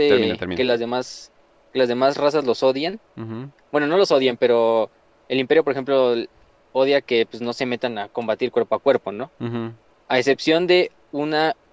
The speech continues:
Speaker 2: subfacción de ellos que se llaman los enclaves Farsight, que no
Speaker 1: Ujú.
Speaker 2: vamos a hablar ahorita, no vamos a hablar de eso hoy,
Speaker 1: Ujú.
Speaker 2: que ellos son unos Tau que se, eh, separaron del Imperio Tau,
Speaker 1: Ujú.
Speaker 2: ah, liderados por un comandante,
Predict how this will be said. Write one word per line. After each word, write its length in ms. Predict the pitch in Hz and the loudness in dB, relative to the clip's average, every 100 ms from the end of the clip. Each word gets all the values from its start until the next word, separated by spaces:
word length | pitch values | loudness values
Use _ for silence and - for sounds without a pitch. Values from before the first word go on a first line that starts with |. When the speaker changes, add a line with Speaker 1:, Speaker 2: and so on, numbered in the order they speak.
| _ | _
Speaker 2:
subfacción 800 | - 131 _ 123 - - 147 156 | -8 -8 _ -4 -4 -4 0 2
de 100 | 151 | 4
ellos 180 | 151 180 | 2 0
que 60 | - | -2
se 40 | |
llaman 180 | 127 131 | -2 0
los 140 | 127 110 | -2 -4
enclaves 400 | 107 123 123 - | 0 2 2 2
Farsight, 400 | 123 127 190 - | 0 2 -2 -2
que 120 | 113 | -4
no 100 | 117 | -2
Speaker 1:
Ujú. 40 | |
Speaker 2:
vamos 180 | 120 110 | -2 -4
a 20 | |
hablar 180 | 104 110 | -4 -2
ahorita, 200 | 104 101 | -2 -4
no 80 | 131 | -2
vamos 180 | 127 123 | -2 -4
a 40 | 107 | -8
hablar 240 | 104 101 | -6 -6
de 80 | 101 | -8
eso 180 | - 101 | -8 -6
hoy, 180 | 120 175 - | -6 -8 -16
Speaker 1:
Ujú. 300 | 113 110 123 117 _ _ _ _ _ - | -14 -14 -14 -18 _ _ _ _ _ -2
Speaker 2:
que 120 | 131 | 2
ellos 260 | 127 143 143 | 4 2 0
son 400 | - - 151 147 | -6 -4 -2 0
unos 220 | 151 - | -2 0
Tau 240 | 143 147 - - | 2 2 -2 -4
que 100 | 131 | -2
se, 640 | 127 117 110 110 107 101 - _ _ _ _ _ _ _ | 0 2 2 0 -2 -6 -18 _ _ _ _ _ _ _
eh, 360 | 120 120 117 113 | -6 -4 -4 -4
separaron 420 | 127 - 123 135 | -4 0 0 0
del 120 | 123 | -2
Imperio 240 | 113 123 123 | -2 0 2
Tau, 240 | 131 190 _ _ - | 2 0 _ _ -14
Speaker 1:
Ujú. 280 | 110 110 120 | -12 -10 -6
Speaker 2:
ah, 460 | 113 107 104 104 104 _ _ | -4 -2 -4 -10 -14 _ _
liderados 480 | 120 120 117 123 127 | -4 0 2 2 0
por 120 | 120 | -4
un 80 | 120 | -4
comandante, 540 | 127 117 113 131 - | -4 -4 -4 -6 -6